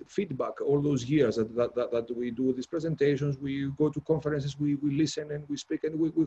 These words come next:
have taken this feedback because, uh, pe-, people, people used to tell me that, you know, "Kostas, your, your benchmarking tool that, that you had a few years ago was fantastic, uh, excellent, uh, but we, it got us into trouble." Why? Why do I ask?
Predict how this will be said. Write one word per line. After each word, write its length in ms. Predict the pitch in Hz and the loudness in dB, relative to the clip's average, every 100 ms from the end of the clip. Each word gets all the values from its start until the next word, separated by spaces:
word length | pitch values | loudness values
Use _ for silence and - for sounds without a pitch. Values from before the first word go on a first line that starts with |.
| 151 | 0
have 120 | 147 | -2
taken 200 | 202 185 | 0 0
this 160 | 185 | 0
feedback 280 | - 190 120 | 0 -2 -2
because, 240 | 139 165 - _ _ _ _ - | -2 -4 -6 _ _ _ _ -14
uh, 400 | 143 - - - - | -14 -12 -12 -10 -6
pe-, 160 | - 214 - - | 0 0 0 2
people, 320 | 208 202 190 151 - | 6 6 4 0 2
people 320 | 185 185 175 - _ _ _ - | 4 4 2 -8 _ _ _ -8
used 200 | 160 165 | -2 -2
to 80 | 151 180 | 2 6
tell 120 | 170 | 6
me 140 | 156 | 4
that, 200 | 143 139 | 4 2
you 80 | 147 | 2
know, 120 | 160 | 0
"Kostas, 400 | 147 180 180 160 | 2 0 0 -2
your, 140 | 147 147 | 0 4
your 120 | 139 | 4
benchmarking 680 | 127 190 185 160 151 143 131 | 6 4 4 0 0 -2 -2
tool 180 | 156 147 | 0 0
that, 240 | 135 127 - | 0 -2 -2
that 140 | 127 - | -4 -2
you 120 | 131 | -4
had 260 | 139 135 127 | 0 -2 -2
a 80 | |
few 160 | 127 139 | -2 -2
years 240 | 139 143 | 0 0
ago 520 | - 135 135 135 135 127 | 0 2 2 2 0 0
was 180 | 139 156 | -2 0
fantastic, 560 | 160 156 185 180 170 | -2 0 -2 -2 -2
uh, 60 | 165 156 | 0 2
excellent, 420 | 165 - 170 156 156 | 0 -2 -4 -4 0
uh, 200 | 160 165 _ _ _ | 0 0 _ _ _
but 180 | 208 196 | -2 0
we, 100 | 190 | 0
it 280 | 196 196 185 | -2 -4 2
got 140 | 208 190 | 4 4
us 140 | 180 | 2
into 160 | 165 170 | 0 0
trouble." 340 | 175 151 127 | 2 2 2
Why? 340 | 139 196 214 226 220 _ _ _ | 2 2 2 -2 -6 _ _ _
Why 160 | - 185 | 0 2
do 120 | 156 | 2
I 160 | 139 190 | 0 0
ask? 160 | - | -4